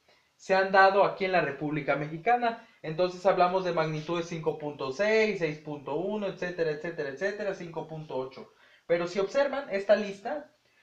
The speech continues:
no está ordenada. Entonces lo primero que tenemos que hacer es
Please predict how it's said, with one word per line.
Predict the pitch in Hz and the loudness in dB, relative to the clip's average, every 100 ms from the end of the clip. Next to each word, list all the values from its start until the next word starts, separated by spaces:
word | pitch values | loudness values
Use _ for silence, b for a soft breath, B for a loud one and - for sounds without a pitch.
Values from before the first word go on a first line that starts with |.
| _ | _
no | 151 156 170 | -8 -2 0
está | 165 - 131 | -2 0 2
ordenada. | 120 117 147 202 226 226 - b b b | 4 0 -4 -2 0 -2 -6 b b b
Entonces | 127 165 170 208 | 2 2 2 0
lo | 180 | 0
primero | 156 135 151 190 | 0 -2 0 0
que | 190 | 0
tenemos | 160 156 165 180 170 | 2 2 2 -2 0
que | 151 | 0
hacer | 175 180 | 2 2
es | 190 - - | 0 -4 -16